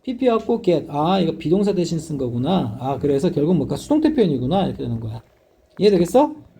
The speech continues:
오케이. 자, 여기선 단어 문제. 이건 expand 스펠링이 어떻게 돼 있어요? 이게 A죠?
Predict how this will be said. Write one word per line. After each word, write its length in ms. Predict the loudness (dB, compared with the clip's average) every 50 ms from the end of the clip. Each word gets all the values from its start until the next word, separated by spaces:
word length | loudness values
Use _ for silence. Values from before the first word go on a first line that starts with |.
| -20 -16
오케이. 500 | -16 -6 -2 0 2 4 4 4 2 2 -2 -8 -16 -20 -20 _
자, 120 | -2 0
여기선 200 | 2 2 2 0
단어 240 | 0 0 2 2 2
문제. 560 | 2 2 0 2 2 2 2 2 0 -2 -4 -8 -16 -20 _ _
이건 200 | 2 2 2 2 0
expand 600 | -2 -4 -4 -8 -10 -8 -4 -4 -2 -2 -2 -2
스펠링이 420 | -4 -4 -2 0 0 2 2 -2
어떻게 200 | -2 -2 -4 -2
돼 80 | -2 -2
있어요? 400 | -2 -4 -4 -4 -4 -4 -4 -4 -8 -16 -20 -20 _ _ _ _
이게 320 | -12 -6 -4 -2 -2 -2 -4 -6 -12 -14 -16 -16 -16 -18 -20 -12 -2 2
A죠? 680 | 4 4 4 4 4 4 4 4 6 4 2 0